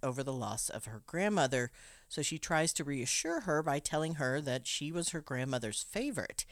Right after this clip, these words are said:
Even when Charlie was a baby, Annie's mom wouldn't let her feed Charlie because she had to feed Charlie. And by that she means she had to breastfeed Charlie. So, uh, let that sink in for a second.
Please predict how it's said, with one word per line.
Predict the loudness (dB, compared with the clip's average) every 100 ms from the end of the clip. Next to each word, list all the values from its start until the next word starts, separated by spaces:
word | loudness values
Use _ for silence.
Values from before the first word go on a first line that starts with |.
| -14 -20 -20 -8
Even | 0 2 4
when | 2
Charlie | 4 4 4
was | 4 0
a | 0
baby, | 0 2 2 0 -2 -2 -4 -8 0
Annie's | 2 2 0 2
mom | 2 2 0 -2 -4
wouldn't | -2 0 0 0
let | -4
her | -2 -6
feed | -6 -4 -4 -2
Charlie | 0 2 2 -2 -4 -8 -20 -20 -12
because | -4 -2 0 2
she | 2 2 -2
had | 0 0 0
to |
feed | -8 -8 -4
Charlie. | -4 -2 -4 -6 -12 -14 -2
And | 0
by | 2 4
that | 4 4
she | 2
means | 4 4 6
she | 4 2
had | -2 -2
to | -2
breastfeed | 0 2 2 2 -2 -2 -4 -6 -12 -16 -20 -20 _
Charlie. | -2 2 2 0 -10 -14 -20 -20 -20 _
So, | -4 0 2 2 0
uh, | 0 2 2
let | 2 0
that | 2 2 2
sink | 0 -2 -2
in | 0 0 0
for | -4 -4
a | -4
second. | -2 -4 -4 -6